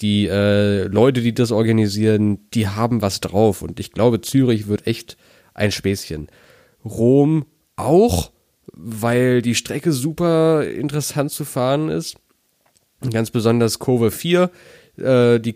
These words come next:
könnte man eventuell Vollgas nehmen, das weiß man aber noch nicht so ganz. Und die Teams wissen das auch erst seit vorgestern, seitdem die nämlich in den Simulatoren erst testen dürfen.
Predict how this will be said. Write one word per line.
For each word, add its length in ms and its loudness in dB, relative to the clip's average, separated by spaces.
könnte 360 -2
man 260 2
eventuell 800 0
Vollgas 520 0
nehmen, 320 0
das 200 -4
weiß 320 -2
man 180 0
aber 240 0
noch 160 0
nicht 180 -4
so 140 -4
ganz. 440 -4
Und 140 0
die 80 2
Teams 360 -4
wissen 240 0
das 280 0
auch 200 0
erst 320 -2
seit 180 0
vorgestern, 720 0
seitdem 360 0
die 100 2
nämlich 280 -2
in 120 -6
den 140 -2
Simulatoren 800 0
erst 240 -6
testen 320 -2
dürfen. 340 -4